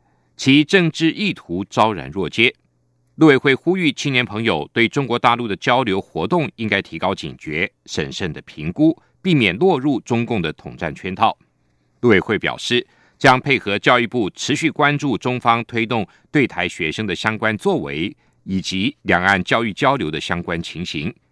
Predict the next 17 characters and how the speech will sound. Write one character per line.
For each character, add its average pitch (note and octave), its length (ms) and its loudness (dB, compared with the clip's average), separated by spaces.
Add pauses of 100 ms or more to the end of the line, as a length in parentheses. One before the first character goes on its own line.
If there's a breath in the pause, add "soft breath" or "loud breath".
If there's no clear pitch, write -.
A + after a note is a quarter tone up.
(1080)
另 F#3+ 180 8
外， E3+ 180 6
针 E3 220 0
对 C#3 240 2
台 A#2 260 0
湾 D3 240 2
激 F#3 280 -4
进 D3 260 -4
等 E2 200 -2
民 G2 220 0
间 D3+ 240 0
团 A2+ 280 0
体 F2 200 -6
所 D#2+ 220 -6
推 C3 240 -4
动 B2 200 -4
的 F#2+ 240 0